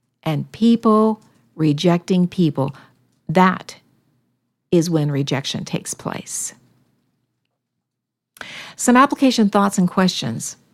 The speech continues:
First, as you've been hurt, disappointed,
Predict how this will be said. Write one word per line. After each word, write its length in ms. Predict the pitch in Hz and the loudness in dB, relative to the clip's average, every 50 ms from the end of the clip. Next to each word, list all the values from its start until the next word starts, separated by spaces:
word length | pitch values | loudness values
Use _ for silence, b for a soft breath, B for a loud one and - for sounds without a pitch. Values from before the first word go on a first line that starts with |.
| _ _ _ | _ _ _
First, 440 | - 254 202 135 110 - - - - _ _ _ _ _ _ _ _ _ _ _ _ _ - | 0 0 0 0 -2 -4 -10 -12 -16 _ _ _ _ _ _ _ _ _ _ _ _ _ 0
as 220 | 208 220 214 233 | 2 2 2 4
you've 200 | 285 370 427 - | 2 2 2 2
been 160 | - 320 269 | 0 0 2
hurt, 460 | 220 - - - 190 - - - - - _ _ _ _ _ _ _ - | 0 0 0 0 0 0 -2 -6 -16 -20 _ _ _ _ _ _ _ -4
disappointed, 840 | 226 220 - 233 220 - - 208 180 160 156 - - - - | -2 -2 -2 -4 -4 -4 -4 -2 -2 -2 -4 -6 -10 -12 -14